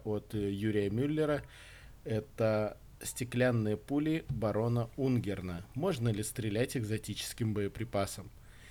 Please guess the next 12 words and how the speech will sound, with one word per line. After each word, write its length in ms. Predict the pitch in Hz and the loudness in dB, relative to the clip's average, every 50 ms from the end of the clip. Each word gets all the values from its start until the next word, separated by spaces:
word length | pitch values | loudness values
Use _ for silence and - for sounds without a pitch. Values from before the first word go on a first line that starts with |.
| - - - - - - - - - - - - - - - - - - - - | -18 -18 -18 -18 -18 -20 -20 -20 -20 -20 -18 -18 -18 -18 -18 -20 -20 -18 -4 0
Миф 460 | 123 123 147 190 220 214 - - - - - | 2 2 4 2 0 -2 -4 -8 -10 -12 -4
чрезвычайно 1000 | - - 143 147 120 135 143 143 - 170 160 175 175 170 170 170 165 160 - - - - - - - - - - - - - - - - - | -2 2 4 4 6 6 6 8 10 10 10 10 10 8 8 8 8 6 4 0 -6 -16 -20 -20 -20 -20 -20 -20 -20 -20 -20 -20 -10 -2 2
расхожий. 840 | - - 120 117 - - - - 127 139 135 123 123 117 98 90 - - - - | 4 6 6 6 4 2 2 8 10 10 10 10 8 2 0 -2 -4 -12 -4 0
То 80 | 127 | 2
есть 300 | 117 117 - - - - - - - - - - - - - - - | 2 2 0 -4 -8 -10 -12 -16 -20 -20 -20 -20 -20 -20 -20 -20 -18
кто-то, 640 | - - - - - 143 139 156 147 - 139 123 123 | -16 -16 -16 -2 2 4 4 4 4 4 4 4 4
один 480 | 120 113 120 123 117 120 139 147 143 135 | 4 2 2 2 2 2 2 4 4 4
из 260 | 135 120 110 113 - - | 2 2 0 -2 -2 -2
инженеров, 880 | 131 127 123 113 107 117 127 127 135 147 151 143 131 117 120 - - - - | 0 2 2 2 4 4 4 4 4 4 4 4 4 4 2 0 -6 -4 0
придумал 560 | 120 117 117 104 135 143 135 131 123 113 110 | 2 2 2 4 4 4 6 6 4 4 2
стеклянные 800 | - - - 117 117 120 123 127 127 127 120 113 110 107 107 | 0 -2 -4 -4 0 4 4 6 6 6 4 4 2 2 0
пули, 500 | 107 - - 135 143 147 139 123 107 - | -2 -2 -2 0 0 2 2 2 2 0